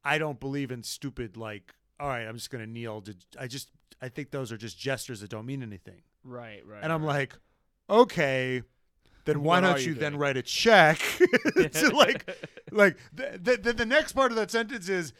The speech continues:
Speaker 1: "That's why I'm writing a check to,
Speaker 2: Right, right,
Speaker 1: you
Speaker 2: right,
Speaker 1: know,
Speaker 2: right. <laughs>
Speaker 1: the N double A C P or, you know, Black Lives Matter or,
Speaker 2: Mm-hmm.
Speaker 1: you know, just pick a cause."
Speaker 2: Right, right, right.
Speaker 1: You know?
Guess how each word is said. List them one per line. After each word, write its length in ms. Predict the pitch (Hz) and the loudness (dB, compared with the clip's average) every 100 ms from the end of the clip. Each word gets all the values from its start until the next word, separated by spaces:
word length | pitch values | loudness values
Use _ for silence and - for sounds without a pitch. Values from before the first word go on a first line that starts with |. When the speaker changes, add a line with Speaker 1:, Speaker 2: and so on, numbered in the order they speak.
| _ - | _ 4
Speaker 1:
"That's 280 | 240 262 | 6 6
why 200 | 226 226 | 8 10
I'm 100 | 220 | 10
writing 320 | 196 202 202 175 | 8 6 6 0
a 60 | |
check 500 | 160 - 214 190 180 - | -4 2 4 4 2 -8
to, 280 | 180 170 156 | -2 0 2
Speaker 2:
Right, 260 | 120 104 127 | 0 -2 -8
right, 280 | 120 107 170 | -8 -6 -2
Speaker 1:
you 80 | |
Speaker 2:
right, 80 | 202 | 2
Speaker 1:
know, 200 | 170 151 | 2 2
Speaker 2:
right. 320 | 143 - 196 165 | 0 -2 -6 0
<laughs> 0 | |
Speaker 1:
the 100 | 196 | 2
N 80 | 196 | 4
double 220 | 196 185 | 2 2
A 80 | 185 | 2
C 200 | 180 180 - - | 0 -8 -8 2
P 380 | 269 247 220 180 | 4 4 2 0
or, 220 | 151 147 - 165 | -2 -6 -12 -6
you 100 | 190 | -2
know, 220 | 151 135 - | -2 -4 -10
Black 280 | - 185 175 | 2 4 6
Lives 280 | 175 165 160 | 6 2 4
Matter 640 | 262 254 214 202 180 156 - _ - | 4 6 6 4 2 -2 -6 _ -10
or, 60 | 131 | -4
Speaker 2:
Mm-hmm. 320 | 160 151 123 - | 0 -2 -4 -8
Speaker 1:
you 100 | 175 | 0
know, 160 | 196 165 | 2 2
just 240 | 185 - | -2 -4
pick 260 | - 262 - | 2 2 2
a 120 | 175 - - | -2 -4 2
cause." 800 | 285 254 175 123 123 131 - - | 8 10 8 4 -6 -10 -12 -14
Speaker 2:
Right, 340 | 135 120 107 - | -12 -10 -10 -8
right, 220 | 131 120 | -6 -4
right. 180 | 117 117 | -4 4
Speaker 1:
You 60 | 190 | 6
know? 340 | 175 160 | 6 4